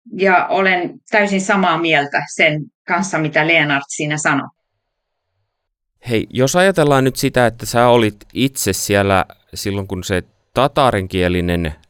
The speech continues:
Speaker 2: Raamattu julkaistiin, mutta nyt et ollut tän uuden, ää, käännöksen julkaisu-, julkaisujuhlassa. Niin kuin, että miten sä koet sen eron, kun sä oot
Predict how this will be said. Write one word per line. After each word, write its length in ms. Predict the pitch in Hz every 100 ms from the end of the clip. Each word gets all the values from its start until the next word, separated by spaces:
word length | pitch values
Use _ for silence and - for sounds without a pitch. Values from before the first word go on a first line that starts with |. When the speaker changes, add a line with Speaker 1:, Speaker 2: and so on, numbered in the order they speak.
| -
Speaker 2:
Raamattu 640 | 87 95 92 87 85 -
julkaistiin, 800 | 87 95 95 90 87 - 87 87
mutta 460 | 87 90 - 87 87 _
nyt 320 | 98 110 120 120
et 240 | 98 95 -
ollut 480 | 98 98 92 - -
tän 300 | 110 104 -
uuden, 600 | 113 117 107 87 82 76 - _ _ -
ää, 180 | 78 78 -
käännöksen 760 | 98 85 78 76 - 76 76 - _ _ 110
julkaisu-, 580 | 82 82 82 80 73 67 - -
julkaisujuhlassa. 1160 | 120 117 104 95 92 98 87 82 64 - - - _ _ -
Niin 80 | 113
kuin, 80 | 127
että 120 | 143
miten 300 | 185 226 180
sä 180 | 170 156 -
koet 360 | 147 139 110
sen 320 | - 104 98 -
eron, 520 | 95 110 92 80 73 -
kun 120 | 92
sä 120 | 110
oot 260 | 104 104